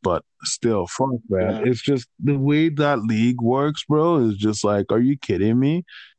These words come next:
Speaker 1: Upamecano to Bayern, like, what a joke. And then Marco Rose to, like, Dortmund, even bigger joke. Anyway, um,
Speaker 2: Yeah.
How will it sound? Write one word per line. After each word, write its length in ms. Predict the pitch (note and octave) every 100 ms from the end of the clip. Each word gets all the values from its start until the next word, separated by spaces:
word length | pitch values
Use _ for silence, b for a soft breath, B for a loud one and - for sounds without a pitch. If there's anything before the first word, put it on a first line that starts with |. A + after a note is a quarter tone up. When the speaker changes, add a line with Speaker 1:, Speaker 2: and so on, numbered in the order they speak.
| _ _
Speaker 1:
Upamecano 720 | B2+ D3 C3+ A2+ - A#2 A#2
to 80 | A2
Bayern, 520 | F#2+ G#2+ G2 F#2 F2 G2
like, 200 | G2+ F#2+ -
what 300 | A#2+ C#3+ D#3+
a 180 | D3+ G2
joke. 540 | F2+ F#2 G2+ G2 F2+ - -
And 140 | A#2+ A#2+
then 140 | A#2
Marco 320 | A2 A#2+ -
Rose 400 | A#2+ G2+ G#2+ A2+
to, 160 | - A2+
like, 340 | G2 F2+ E2+ - _ _ B B _ -
Dortmund, 480 | A2 G#2 - F#2+ E2
even 380 | D3+ E3 F#3 C3
bigger 320 | G#2+ A#2+ A#2
joke. 340 | G2+ F2 C#2+ - - -
Anyway, 460 | D#3 D3+ A2+ F#2 F2+ - -
um, 560 | A2+ A2 G#2+ G#2+ A2 A#2+
Speaker 2:
Yeah. 80 | A#2